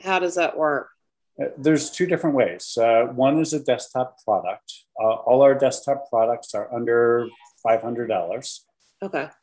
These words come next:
Speaker 2: And, and so you can buy a desktop product. And if you need the P D F Plus, which is what reads the image-based statements,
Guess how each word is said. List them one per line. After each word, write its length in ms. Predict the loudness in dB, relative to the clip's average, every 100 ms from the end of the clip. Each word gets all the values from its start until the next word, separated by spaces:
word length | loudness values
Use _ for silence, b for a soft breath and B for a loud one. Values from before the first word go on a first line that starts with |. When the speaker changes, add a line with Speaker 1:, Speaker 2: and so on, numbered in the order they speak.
| -6
Speaker 2:
And, 680 | -2 0 0 -2 -4 -6 -10 _
and 160 | -8 -6
so 120 | -4
you 140 | -6 -4
can 120 | 0
buy 140 | 2
a 120 | 2 2
desktop 480 | -2 -2 -4 -4
product. 480 | 2 4 4 0 -6
And 140 | -10 -10
if 140 | -8
you 140 | -6
need 460 | 0 2 2 0 -4
the 480 | -8 -6 -6 -8 -12 _ _ _ _ _ -4
P 160 | 0
D 140 | 4 4
F 180 | 2 0
Plus, 400 | 0 2 0 -4
which 180 | -4 -4
is 120 | -4
what 240 | 0 0 -2
reads 380 | -6 -6 -6 -6
the 160 | -4
image-based 640 | -4 -4 -6 -2 -2 -2 -4
statements, 800 | -4 -4 -6 -10 -8 -8 -10